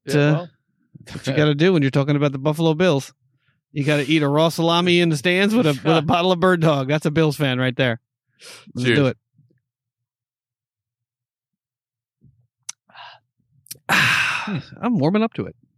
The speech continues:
Speaker 1: Not bad, actually, this time around. It gets better as you drink more.
Speaker 2: Exactly.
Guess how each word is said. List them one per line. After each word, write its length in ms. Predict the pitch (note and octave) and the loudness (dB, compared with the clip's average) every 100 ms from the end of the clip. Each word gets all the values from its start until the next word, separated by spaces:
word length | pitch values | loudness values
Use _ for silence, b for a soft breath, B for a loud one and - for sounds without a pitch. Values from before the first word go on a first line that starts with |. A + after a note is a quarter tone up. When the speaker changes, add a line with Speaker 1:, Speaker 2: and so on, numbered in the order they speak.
| _ - _ | _ -20 _
Speaker 1:
Not 160 | - - | -18 -14
bad, 200 | B3 E3 | -12 -6
actually, 300 | A2+ - C3+ | -4 0 0
this 120 | C3 | 0
time 180 | C3+ A#2 | 0 -2
around. 220 | G#2+ F#2 _ _ b b - | -4 -8 _ _ b b -10
It 80 | A#3+ | -4
gets 140 | A3+ | 0
better 220 | B3 F#3+ | 0 0
as 100 | B2+ | -4
you 60 | D3+ | -4
drink 160 | E3 - | -8 -6
more. 180 | F#3+ - | -10 0
Speaker 2:
Exactly. 760 | F3 D3+ C#3+ D3 D#3+ E3 A#2+ | 0 2 0 0 0 0 -2